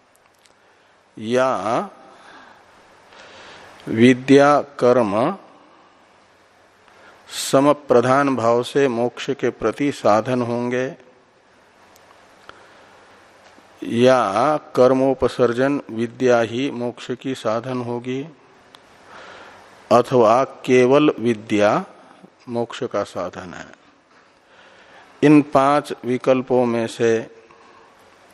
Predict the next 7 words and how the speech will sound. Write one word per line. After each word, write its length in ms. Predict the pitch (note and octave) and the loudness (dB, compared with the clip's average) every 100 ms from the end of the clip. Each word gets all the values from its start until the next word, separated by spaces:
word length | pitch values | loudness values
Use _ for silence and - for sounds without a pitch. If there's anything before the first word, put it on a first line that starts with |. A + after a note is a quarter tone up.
| _ _ _ - - - - - - - - | _ _ _ -20 -20 -20 -20 -20 -20 -16 -8
दो 400 | A#2 D3 D#3+ - | 2 4 4 2
विकल्पों 720 | A#2+ B2+ C3+ C3 B2+ B2 B2 | -2 0 0 -2 -2 -4 -4
का 280 | A2+ A#2 C3+ | -4 -2 -2
निराकरण 880 | B2 A2+ A#2+ A#2 - G#2+ G2+ A#2 F#3+ - - - _ _ _ _ _ - | -4 -4 -2 -4 -2 -2 -2 -2 -6 -10 -20 -20 _ _ _ _ _ 0
हो 140 | C#3 | 2
गया 340 | B2+ B2 A#2 A2 | 4 4 2 0
है। 440 | A2+ A#2 B2+ - | -4 -10 -12 -20